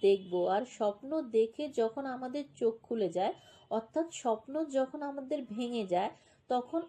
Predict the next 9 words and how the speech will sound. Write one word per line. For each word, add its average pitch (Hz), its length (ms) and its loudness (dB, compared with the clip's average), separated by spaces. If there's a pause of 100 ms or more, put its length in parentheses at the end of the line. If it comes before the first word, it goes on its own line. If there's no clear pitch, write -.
আমরা 247 320 0
যদি 294 280 0
ডান 233 420 2
কাত 254 360 -2
হয়ে 320 200 4
থাকি, 320 420 -2 (340)
তাহলে 277 360 0
সেই 277 320 -2
স্বপ্নের 254 600 -4